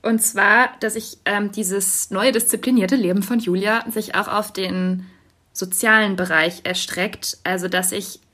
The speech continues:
mich auch wirklich ermahne, Freunde zurückzurufen, zurückzuschreiben bei WhatsApp,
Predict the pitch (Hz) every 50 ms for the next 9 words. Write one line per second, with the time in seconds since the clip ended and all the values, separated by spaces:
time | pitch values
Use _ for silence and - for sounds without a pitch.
0 | _ - 202 202 185 180 - 185 180 180 202 220 220 240 240 - - 185 185 180
1 | 175 185 185 196 214 220 226 240 277 302 - - _ _ _ _ _ _ _ _
2 | _ _ _ _ _ - - - - 190 202 208 208 214 226 226 240 247 269 294
3 | 311 - - 220 190 208 233 - - - 262 240 269 277 285 285 - 311 311 339
4 | 359 - - _ _ _ _ _ _ _ _ _ _ _ _ _ _ _ _ _
5 | _ _ _ _ _ _ - - - - 220 226 220 - - 226 214 - - 190
6 | 202 214 226 240 240 247 240 233 226 240 240 - - - 254 269 294 302 -